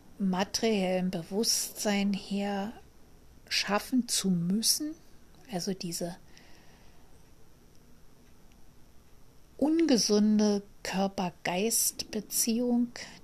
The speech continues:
die sich also immer mehr auf das materielle Bewusstsein richtet,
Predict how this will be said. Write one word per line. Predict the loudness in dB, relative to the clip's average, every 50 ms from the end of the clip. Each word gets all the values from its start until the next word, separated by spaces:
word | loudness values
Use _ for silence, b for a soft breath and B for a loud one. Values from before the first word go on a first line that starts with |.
| -6
die | -4 -2 -2
sich | 0 -2 -4 -4 -4 -8
also | -8 -8 -8 -8 -10 -4
immer | 0 2 2 4 4 4
mehr | 2 2 2 0 0 0 -2 -4 -6 -8 -10
auf | -10 -10 -10 -10 -12
das | -10 -8 -8 -6 -6
materielle | -6 -8 -8 -8 -8 -6 -4 -4 -2 -2 -4 -4
Bewusstsein | -4 -6 -6 -6 -6 -4 -2 -2 -4 -4 -6 -6 -4 -4 -2 -2 -4 -4 -6 -8 -12 -14 -8 -4
richtet, | -2 0 0 -2 -4 -4 -6 -8 -8 -4 -4 -6 -6